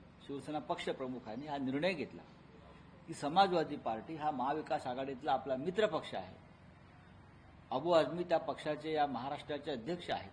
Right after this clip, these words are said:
प्रमुख आहेत मुंबईचे. त्यांच्यासमोर शिवसेनेचा उमेदवार टाकणं म्हणजे आघाडी धर्म न पाळल्यासारखं होईल, ही माननीय शिवसेना पक्षप्रमुखांची भूमिका होती. त्याच्यामुळे आम्ही मानखुर्दला किंवा भिवंडी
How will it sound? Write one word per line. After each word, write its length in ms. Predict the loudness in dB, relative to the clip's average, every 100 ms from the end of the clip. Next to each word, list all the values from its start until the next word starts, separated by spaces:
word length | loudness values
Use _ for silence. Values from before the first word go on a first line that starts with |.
| -8
प्रमुख 220 | -4 -4 -4
आहेत 200 | -6 -8 -14
मुंबईचे. 420 | -14 -12 -14 -16 -20 -20 -20 -20 -20 -20 -20 -2
त्यांच्यासमोर 680 | 0 4 4 4 0 -2 -4 -6 -14 -20 -18 -18 -8
शिवसेनेचा 580 | 0 0 0 -2 2 4
उमेदवार 380 | 4 0 2 2 4
टाकणं 380 | 2 2 -4 -4 -8 -18 -20 -14 -4
म्हणजे 220 | 0 2
आघाडी 480 | 4 4 6 6 6
धर्म 340 | 2 -2 -2
न 240 | 0 4 6
पाळल्यासारखं 720 | 8 8 8 6 0 -4 -6
होईल, 320 | -6 -6 -8
ही 340 | -4 -2 -2 -4
माननीय 500 | -2 -2 -4 -4 -6 -6 -10 -6
शिवसेना 340 | -6 -4 -4
पक्षप्रमुखांची 720 | -4 -6 -6 -6 -6 -6 -4
भूमिका 380 | -4 -2 -4 -4
होती. 300 | -6 -10 -16 -20 -20 -20 -20 -20 -20 -20 -16 -6
त्याच्यामुळे 420 | 0 2 4 6
आम्ही 160 | 4 2
मानखुर्दला 760 | 2 2 0 0 4 10 10
किंवा 240 | 10 4 2
भिवंडी 580 | 0 -2 0 2 2